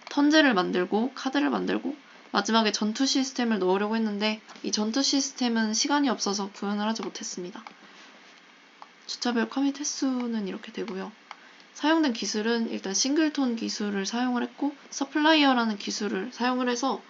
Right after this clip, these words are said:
카드 제너레이터 클래스를 만들어서 언제 어디서든지 쉽게 카드를 할당을 받을 수 있도록 했습니다. 그리고 카-, 타이머를 제가 직접 만들어서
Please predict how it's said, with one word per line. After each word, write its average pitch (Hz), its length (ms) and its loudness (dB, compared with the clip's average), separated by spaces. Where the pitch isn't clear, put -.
카드 277 220 0
제너레이터 226 880 2
클래스를 254 500 -2
만들어서 180 600 -2
언제 202 220 4
어디서든지 220 800 2
쉽게 247 480 0
카드를 247 560 0
할당을 254 440 4
받을 196 360 -2
수 - 140 -4
있도록 - 480 -4
했습니다. - 420 -10
그리고 190 520 0
카-, - 160 -4
타이머를 277 560 4
제가 185 240 -4
직접 - 260 -4
만들어서 185 580 -4